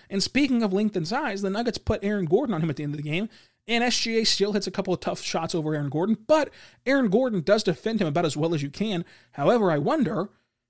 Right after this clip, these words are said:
can you switch your power forward center onto S G A routinely at the end of games as you add in Chet Holmgren next year?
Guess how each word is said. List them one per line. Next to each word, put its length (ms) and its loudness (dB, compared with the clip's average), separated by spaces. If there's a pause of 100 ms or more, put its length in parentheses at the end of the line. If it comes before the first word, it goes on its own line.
(600)
can 260 2
you 100 2
switch 300 -2
your 100 0
power 260 -2
forward 280 0
center 400 0
onto 500 2
S 160 0
G 260 0
A 200 4
routinely 520 0
at 60 0
the 80 -8
end 80 0
of 100 -2
games 380 0 (100)
as 300 0
you 140 2
add 220 2
in 180 2
Chet 240 -4
Holmgren 480 -2
next 340 -6
year? 260 -10